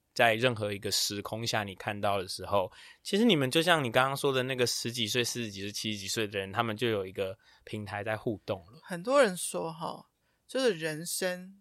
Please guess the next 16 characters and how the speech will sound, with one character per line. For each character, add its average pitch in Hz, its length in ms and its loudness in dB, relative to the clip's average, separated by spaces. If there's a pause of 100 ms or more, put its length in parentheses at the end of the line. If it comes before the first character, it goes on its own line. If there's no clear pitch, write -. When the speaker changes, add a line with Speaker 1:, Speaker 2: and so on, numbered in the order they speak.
(140)
Speaker 2:
其 - 180 -10
实 170 380 -8 (200)
改 160 160 -2
变 233 160 2
别 175 180 2
人 170 60 -4
很 160 160 -8
难， - 320 -10
改 151 160 -8
变 190 240 -8
自 - 160 -6
己 151 140 -10
比 - 80 -18
较 - 160 -10
快 - 380 -6
嘛。 - 80 -20